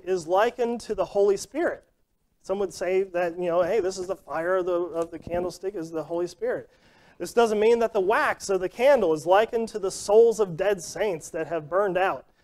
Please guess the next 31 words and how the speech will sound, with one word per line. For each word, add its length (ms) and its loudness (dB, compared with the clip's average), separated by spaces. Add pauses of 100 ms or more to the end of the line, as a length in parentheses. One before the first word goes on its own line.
(340)
Uh, 60 -2
and 180 0
this 120 -4
doesn't 320 2
mean 220 2
that 160 0
the 80 0
length 460 2
of 100 -4
the 100 -4
seven 380 0
candlesticks 720 -2
is 160 -8
likened 400 2
to 80 -20
the 100 -6
lifespan 640 -2
of, 120 -2
the, 160 -10
of 160 -6
each 220 -8
of 80 -4
the 60 -4
churches. 480 -4 (400)
You 120 -6
can 100 2
read 220 2
all 140 6
kinds 340 0
of 80 -6
stuff 260 -8